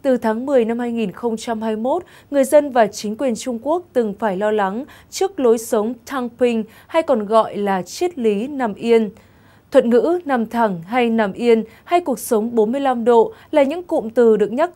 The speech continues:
tới với tần suất cao tại thời điểm đó trên mạng Internet Trung Quốc. Đích thân Chủ tịch Trung Quốc Tập Cận Bình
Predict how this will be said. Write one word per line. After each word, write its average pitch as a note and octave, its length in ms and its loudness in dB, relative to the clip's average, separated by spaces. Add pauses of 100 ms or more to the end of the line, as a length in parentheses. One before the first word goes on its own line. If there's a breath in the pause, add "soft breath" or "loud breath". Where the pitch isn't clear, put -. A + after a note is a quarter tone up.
tới A3 260 2
với A3 220 2
tần B3+ 160 0
suất E4+ 240 -8
cao B3 240 4
tại A#3 200 -2
thời G#3 140 -6
điểm F#3+ 180 -2
đó F#3+ 200 0
trên A3 280 -6
mạng A3+ 140 0
Internet A#3 440 -4
Trung A3 240 -6
Quốc. D#4+ 280 2 (520 soft breath)
Đích F4 200 0
thân C4 220 4
Chủ A#3 200 0
tịch A3 200 -2
Trung B3+ 240 -6
Quốc F4+ 240 0
Tập B3+ 140 0
Cận G#3 180 -2
Bình G#3+ 240 6